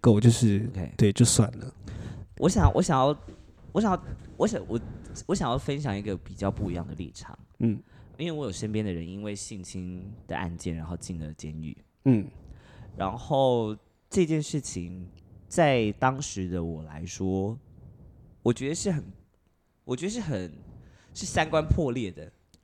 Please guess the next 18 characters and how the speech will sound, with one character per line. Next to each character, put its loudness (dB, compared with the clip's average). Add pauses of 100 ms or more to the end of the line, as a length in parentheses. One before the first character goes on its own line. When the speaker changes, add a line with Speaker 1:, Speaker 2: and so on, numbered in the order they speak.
Speaker 1:
哦， 6
OK。 6
Speaker 2:
然 6
后 6
那 6
个 2
破 2
裂 2
是 -2
你 -2
不 -2
晓 0
得 -6
你 -12
该 -2
如 0
何 -4
去 -8